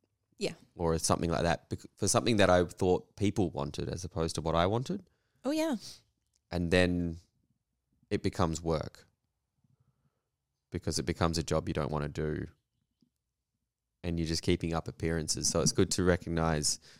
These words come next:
Speaker 2: when to not do something and just, I think of all the great people as well. Like, look at David Attenborough.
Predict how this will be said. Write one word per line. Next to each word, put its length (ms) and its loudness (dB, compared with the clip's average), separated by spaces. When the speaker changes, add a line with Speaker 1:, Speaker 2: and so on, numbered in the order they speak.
Speaker 2:
when 180 4
to 100 2
not 400 2
do 140 2
something 380 0
and 180 0
just, 400 2
I 80 6
think 220 4
of 80 6
all 80 12
the 80 8
great 280 8
people 320 4
as 140 -2
well. 180 2
Like, 340 -2
look 120 -2
at 160 -4
David 300 8
Attenborough. 500 -2